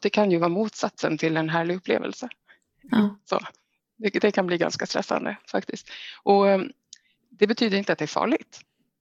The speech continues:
Speaker 1: Det är ju också någonting. Det kan
Speaker 2: Mm.
Speaker 1: kännas jätteobehagligt, men det är ju
Speaker 2: Mm.
Speaker 1: inte fel för det. Det kan vara den finaste presenten vi ger till oss själva, att sitta igenom det obehaget.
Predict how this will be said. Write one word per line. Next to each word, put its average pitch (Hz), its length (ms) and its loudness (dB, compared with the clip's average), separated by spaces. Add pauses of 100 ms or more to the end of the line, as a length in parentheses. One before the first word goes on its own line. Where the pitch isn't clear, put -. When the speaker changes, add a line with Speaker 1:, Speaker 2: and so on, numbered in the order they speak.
(600)
Speaker 1:
Det 196 140 2
är 262 80 8
ju 262 80 6
också 220 240 0
någonting. 240 500 0
Det 196 140 0
kan 185 120 2
Speaker 2:
Mm. 233 80 4
Speaker 1:
kännas 226 320 6
jätteobehagligt, 175 800 -2 (460)
men 175 120 4
det 160 60 6
är - 20 6
ju 165 60 4
Speaker 2:
Mm. 165 60 0
Speaker 1:
inte 196 140 -6
fel - 460 2
för - 100 -10
det. - 200 -4 (480)
Det 170 80 0
kan 262 140 2
vara 220 120 8
den 170 120 4
finaste 214 500 0
presenten 143 580 -2
vi 143 60 -8
ger 135 120 -6
till 143 120 -10
oss 147 100 -16
själva, 127 280 -6
att - 180 -6
sitta - 300 -6
igenom 240 440 4
det 143 120 0
obehaget. - 640 -4